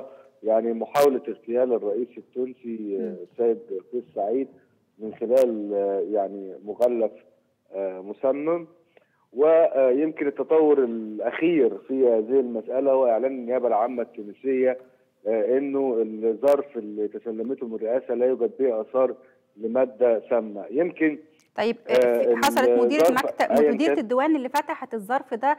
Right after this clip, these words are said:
Speaker 2: حصل لها إغماء، آه، جالها
Speaker 1: عفوا؟
Speaker 2: صداع، آه، فقدت البصر بشكل، آه، يعني كبير.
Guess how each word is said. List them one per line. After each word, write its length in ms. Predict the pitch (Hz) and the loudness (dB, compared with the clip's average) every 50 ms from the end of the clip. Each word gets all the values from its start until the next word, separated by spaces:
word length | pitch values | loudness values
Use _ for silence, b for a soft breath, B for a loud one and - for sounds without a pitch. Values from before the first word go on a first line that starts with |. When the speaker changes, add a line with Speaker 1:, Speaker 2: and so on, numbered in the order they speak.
| B B B B | B B B B
Speaker 2:
حصل 320 | B - - 233 - 233 233 | B -10 -8 -4 -4 -2 -2
لها 240 | 254 269 277 - 226 | 0 0 0 0 -2
إغماء، 500 | 208 202 202 214 240 269 277 294 262 - - | -2 -4 -6 -6 -4 -2 -2 -4 -4 -6 -6
آه، 240 | 220 220 214 214 208 | -4 -4 -2 -2 -4
جالها 280 | 202 208 240 247 240 233 | -2 -2 0 0 2 2
Speaker 1:
عفوا؟ 180 | 220 170 185 | 2 2 0
Speaker 2:
صداع، 600 | 214 - 202 240 269 285 302 277 - 85 - 226 220 | 0 2 2 4 4 6 4 4 2 2 0 0 0
آه، 20 | |
فقدت 380 | 220 - 262 - 269 247 233 - | 0 -2 -4 -2 -4 -6 -6 -6
البصر 380 | 220 190 226 277 269 277 226 | -6 -2 -2 -2 -2 -2 -6
بشكل، 520 | 196 202 220 - 262 269 262 - 240 214 208 | -6 -8 -8 -6 -6 -6 -6 -6 -8 -8 -6
آه، 220 | 202 202 202 202 202 b b b b _ - - 208 - - - 57 55 - | -6 -6 -8 -8 -10 b b b b _ -12 -8 -8 -6 -8 -8 -12 -14 -12
يعني 320 | - 202 220 220 226 220 - - - | -8 -6 -4 -4 -4 -4 -6 -10 -10
كبير. 400 | - 220 196 220 262 294 311 320 | -8 -6 -4 -2 0 0 0 -2